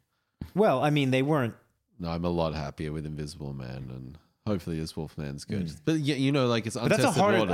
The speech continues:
Speaker 1: that's a harder sell if I think about it, because if you have a, a shared universe,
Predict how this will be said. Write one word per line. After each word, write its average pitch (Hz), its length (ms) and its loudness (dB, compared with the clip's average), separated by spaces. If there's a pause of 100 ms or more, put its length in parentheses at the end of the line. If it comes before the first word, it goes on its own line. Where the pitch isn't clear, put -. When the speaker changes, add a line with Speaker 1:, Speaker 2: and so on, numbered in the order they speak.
Speaker 1:
that's 185 140 0
a 165 40 4
harder 127 380 0
sell 85 320 0 (260)
if 127 120 0
I 131 80 4
think 127 200 0
about 90 220 2
it, 71 100 -12 (300)
because 131 240 2
if 131 100 0
you 160 100 4
have 180 140 4
a, 123 300 2
a 113 60 4
shared 156 520 2
universe, 110 480 2